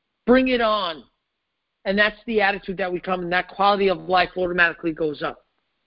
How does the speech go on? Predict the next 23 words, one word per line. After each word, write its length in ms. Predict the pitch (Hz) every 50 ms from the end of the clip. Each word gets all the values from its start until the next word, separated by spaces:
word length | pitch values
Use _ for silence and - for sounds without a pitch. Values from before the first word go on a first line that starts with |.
| _ _ _ _ _ _ _ _ _ _ _ _ _ _ _ _ _ _ - - - - - - -
And 200 | 180 175 180 180 - - - - -
here 220 | 262 320 359 359
I 80 | 339 330
wanna 260 | 285 262 262 240 214 -
say 300 | - 208 202 202 202 - - _ - -
something 380 | - 214 190 175 - 190 190 202
on 220 | 196 180 165 143
both 220 | 131 185 175 160 - - -
ends. 420 | 160 143 139 123 - - - - _ _ _ _ _ _ _ _ _ _ _ _ - - - - - - - - _ _ -
Achievement, 840 | 214 208 - - - - - 254 269 269 220 175 165 160 156 190 214 _ _ _ _ -
financial 600 | - 202 208 202 202 208 226 214 - 240 226 220
or 80 | 208 -
social 340 | - 214 196 - - 202 180 -
success, 420 | - 185 - - - - 175 170 - - - - _ _ _ _ _ _ _ _ -
without 440 | 208 214 208 - 214 220 233 - -
fulfillment 580 | 262 240 196 - - 202 196 190 190 196 175 - - -
is 160 | 180 143 135
worthless. 500 | 160 170 165 156 - - - - - - - - - - _ _ _ _ _ _ _ _ _ _ _ _ _ _ _ _ _ _ _ _ _ _ _ _ _ _ _ _ _ _ -
Achievement 720 | 175 - - - - 214 196 170 170 196 208 247 330 - - _ _ _ _ _ _ _
financial 580 | - 190 185 190 190 190 196 208 - 240 262 254
or 100 | 254 247
social 420 | - - 202 202 190 - - 220
success 500 | 180 - - 214 - - - 170 165 170